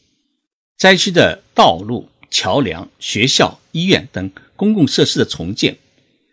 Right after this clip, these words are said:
百分之八十左右的资金将由中央政府承担。对于农民的农田被毁和果农的林园损失，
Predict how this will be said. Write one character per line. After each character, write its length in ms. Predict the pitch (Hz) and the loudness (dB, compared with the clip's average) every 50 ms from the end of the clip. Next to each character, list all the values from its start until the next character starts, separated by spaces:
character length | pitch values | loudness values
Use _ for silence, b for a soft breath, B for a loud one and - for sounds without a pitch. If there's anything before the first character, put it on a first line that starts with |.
| _ _ _ _ | _ _ _ _
百 160 | - 131 98 | 2 2 2
分 180 | 92 - 160 175 | 4 2 -2 -2
之 180 | 160 170 170 | -2 -4 -4
八 260 | - - - 202 202 190 | -4 -4 -2 -2 -2 -2
十 120 | 170 202 | -2 -4
左 180 | 196 - - - | -2 -2 -2 -2
右 80 | 90 | -2
的 100 | - 110 | -4 -10
资 160 | 107 - - | -8 -6 -4
金 260 | 107 - 127 139 - - _ _ _ _ - | 0 2 2 2 2 0 _ _ _ _ -8
将 140 | - 135 117 | -4 -4 -4
由 160 | 90 76 80 | -4 -6 -6
中 180 | - - 135 | -2 0 0
央 120 | 131 131 131 | 2 0 0
政 160 | - 156 92 | -2 -4 -4
府 60 | 71 | -6
承 180 | - - - - | -8 -14 -14 -14
担。 180 | - - - _ _ _ _ _ _ _ _ _ _ _ _ _ _ _ _ _ _ _ | -16 -16 -18 _ _ _ _ _ _ _ _ _ _ _ _ _ _ _ _ _ _ _
对 140 | - 170 151 | 4 8 8
于 60 | 143 | 8
农 180 | 131 135 185 214 | 8 8 6 4
民 100 | 196 202 | 4 4
的 80 | 185 | 4
农 240 | 123 117 123 175 220 | 4 4 4 4 2
田 240 | 214 - - 107 120 | 0 0 -2 -4 -2
被 220 | - - 151 92 | 0 0 0 0
毁 400 | 92 - - - - 78 82 95 - _ _ - | -2 -4 -8 -10 -10 -10 -10 -12 -14 _ _ -14
和 320 | - - 113 92 - - _ _ _ _ | -8 -6 -4 -4 -6 -8 _ _ _ _
果 220 | - 110 90 85 | -2 -2 0 0
农 160 | 85 85 104 131 | -2 -4 -4 -2
的 180 | 139 101 - _ _ _ _ - | -2 -2 -4 _ _ _ _ -4
林 200 | - 113 117 127 | 2 4 4 4
园 120 | 123 135 | 4 4
损 240 | 139 - 127 - - | 0 -4 -8 -8 -8
失， 320 | - - - 123 - - | -6 -4 -4 -4 -4 -6